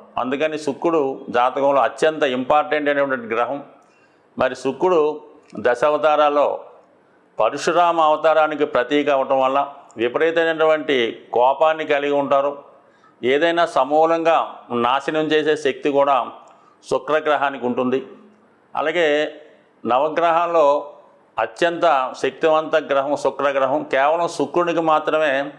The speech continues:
మృత సంజీవిని అనే అద్భుతమైన విద్య తెలిసి, అంటే చనిపోయిన వాళ్ళని బతికించగలిగే శక్తి శుక్రగ్రహానికి ఉంటుంది.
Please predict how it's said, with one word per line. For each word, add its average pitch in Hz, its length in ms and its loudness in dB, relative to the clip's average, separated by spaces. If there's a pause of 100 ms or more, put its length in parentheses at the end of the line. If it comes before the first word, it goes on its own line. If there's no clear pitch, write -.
(540)
మృత 131 400 0
సంజీవిని 175 600 0
అనే 160 440 0 (640)
అద్భుతమైన 156 540 0
విద్య 139 260 0
తెలిసి, 135 280 -2
అంటే 131 400 -2 (840)
చనిపోయిన 175 540 0
వాళ్ళని 160 400 0 (300)
బతికించగలిగే 160 1000 0
శక్తి 143 720 -4 (280)
శుక్రగ్రహానికి 156 800 0
ఉంటుంది. 120 380 -6